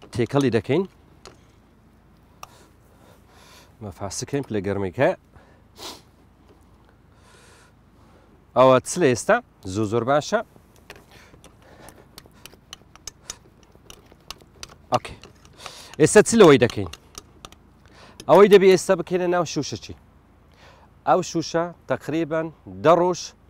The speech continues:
لە جێیەکی دادەنین. لە دوو دە ڕۆژی دەتان ڕۆژانە، ئە، شەوان یەک مڵاک ئی چای ئەوها بخۆن.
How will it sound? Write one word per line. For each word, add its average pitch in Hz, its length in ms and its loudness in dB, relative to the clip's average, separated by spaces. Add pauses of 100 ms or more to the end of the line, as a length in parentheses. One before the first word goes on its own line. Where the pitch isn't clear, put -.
(100)
لە 117 160 -2
جێیەکی 151 500 -4 (260)
دادەنین. 98 440 -2 (580)
لە 127 120 4
دوو 139 160 -2
دە 190 120 4
ڕۆژی 160 360 -2 (180)
دەتان 131 300 -6 (220)
ڕۆژانە، 123 680 -2 (880)
ئە، 123 80 2 (560)
شەوان 143 380 -2 (680)
یەک 196 140 -4 (100)
مڵاک 147 320 -6 (1900)
ئی 107 40 -8 (100)
چای 135 240 -2 (1700)
ئەوها 101 260 -2
بخۆن. 151 240 -12